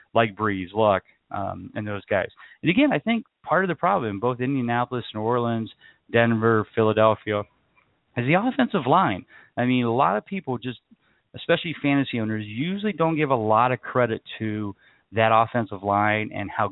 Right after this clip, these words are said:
good it is and how well it gels together, how well it pass blocks. Uh, that means a lot to these guys. These, you know, any quarterback or most N F L quarterbacks should be able to stand in a pocket for,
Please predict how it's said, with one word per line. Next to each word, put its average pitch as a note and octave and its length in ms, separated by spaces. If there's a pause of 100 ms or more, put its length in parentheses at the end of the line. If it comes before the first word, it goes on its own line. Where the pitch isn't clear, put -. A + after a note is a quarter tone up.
good A#2 200
it C3+ 100
is B2+ 220
and F2 100
how F#2+ 160
well F#2+ 260
it - 120
gels B2 400
together, B2 360
how G2+ 120
well F#2+ 180
it - 120
pass B2+ 360
blocks. A#2+ 360 (460)
Uh, G#2 240 (140)
that B2 180
means D#3+ 300
a C#3+ 60
lot A#2+ 480
to - 60
these G2+ 220
guys. F#2 300
These, B2 120 (420)
you A2+ 60
know, G#2+ 180
any F#3+ 200
quarterback G#2+ 720
or G#2+ 80
most B2+ 300 (120)
N D3 160
F A#2+ 140
L G#2 140
quarterbacks G2 480 (640)
should G3+ 200
be C#3 180
able B2 200
to G#2 100 (100)
stand B2 200
in A2 120
a F#2+ 40
pocket - 420 (120)
for, G#2 420